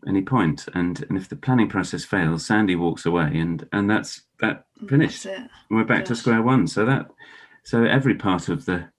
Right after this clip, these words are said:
Speaker 1: project or every part of the planning process is leading up to quite a stressful outcome, because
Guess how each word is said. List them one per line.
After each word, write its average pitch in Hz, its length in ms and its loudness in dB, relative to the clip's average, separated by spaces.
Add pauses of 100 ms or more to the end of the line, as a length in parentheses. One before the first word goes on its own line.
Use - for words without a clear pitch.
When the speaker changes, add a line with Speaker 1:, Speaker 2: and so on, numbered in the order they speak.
Speaker 1:
project - 680 -4
or 101 80 0
every 104 180 0
part 92 320 -2
of 82 160 -4
the 85 80 -2
planning 87 800 -2
process - 720 -4 (400)
is 85 160 0
leading 92 400 2
up 90 280 -4
to - 140 -14
quite 92 240 -2
a - 60 -8
stressful - 420 -4
outcome, - 400 -2
because - 540 -10